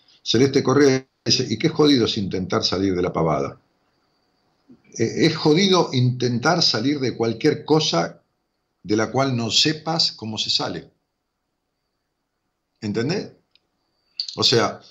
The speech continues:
metete en una autopista en Estados Unidos y perdete. Y tratá de salir. Y vas a ver cómo salís el año de la escarapela. Ahora, para un policía, pedile que te ayude, que cómo se sale, y por ahí el tipo agarra la moto y te acompaña hasta la salida y vas a ver que por ahí está a tres metros, pero no la estás viendo.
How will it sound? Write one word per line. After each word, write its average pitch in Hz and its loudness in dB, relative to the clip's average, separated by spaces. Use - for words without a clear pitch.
metete 175 -6
en 156 -4
una 156 -4
autopista 131 -4
en 117 -4
Estados 139 0
Unidos 175 0
y 107 -2
perdete. 101 0
Y 120 -8
tratá 123 0
de 151 4
salir. 107 -2
Y 101 -16
vas 117 -6
a 117 -6
ver 127 -6
cómo 110 -12
salís 107 -6
el 107 -6
año 110 -2
de 107 -2
la 101 -2
escarapela. 85 -4
Ahora, 107 0
para 117 2
un 175 0
policía, 143 2
pedile 131 -4
que 113 -10
te 104 -2
ayude, 123 2
que 90 -12
cómo 127 -4
se 135 0
sale, 170 2
y 110 -8
por 110 -4
ahí 123 -2
el 117 -6
tipo 127 -2
agarra 156 4
la 151 0
moto 147 -4
y - -6
te 139 -2
acompaña 123 0
hasta - -2
la 127 2
salida 214 4
y - 4
vas - 2
a 131 -2
ver 135 -2
que 127 -4
por 127 -4
ahí 143 0
está 131 -2
a 120 -2
tres 123 -4
metros, 135 -2
pero 92 -8
no 110 -4
la 113 0
estás 107 -2
viendo. 85 -2